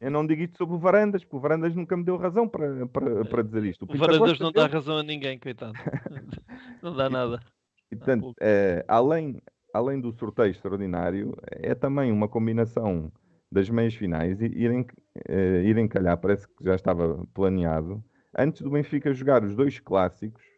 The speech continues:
Speaker 1: para o campeonato, que provavelmente vão decidir o campeonato. Eh, e, portanto, como se viu agora, o Braga chegou ao Dragão todo roto, o Benfica também, eu já disse aqui que não, não me pareceu bem um problema físico, mas vocês, eh, pelo vo-,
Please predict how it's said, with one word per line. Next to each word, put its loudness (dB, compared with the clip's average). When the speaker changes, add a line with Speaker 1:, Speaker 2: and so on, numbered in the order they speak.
Speaker 1:
para 4
o 2
campeonato, -4
que -20
provavelmente 2
vão -6
decidir -4
o -10
campeonato. -4
Eh, -6
e, -12
portanto, -2
como 4
se -16
viu 4
agora, 4
o -4
Braga 6
chegou -2
ao 4
Dragão 2
todo -2
roto, 0
o -16
Benfica 0
também, 2
eu 0
já 4
disse -4
aqui -8
que -12
não, 0
não 2
me -2
pareceu -2
bem 4
um 0
problema 4
físico, 0
mas 2
vocês, 2
eh, -2
pelo -2
vo-, 2